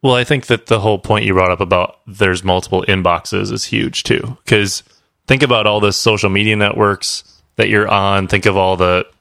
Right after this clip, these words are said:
apps you use that download podcasts or subscribe to R S S or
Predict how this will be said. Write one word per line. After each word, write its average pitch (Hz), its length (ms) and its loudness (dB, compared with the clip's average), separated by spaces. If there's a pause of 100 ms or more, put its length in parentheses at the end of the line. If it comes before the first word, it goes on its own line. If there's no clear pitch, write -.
(100)
apps 107 340 -2
you 117 80 4
use 104 440 0
that 90 240 0 (420)
download 98 300 2
podcasts 101 760 0
or 92 100 2
subscribe 98 380 -2
to 98 60 2
R 98 180 2
S 90 180 -2
S 104 380 0
or 90 260 0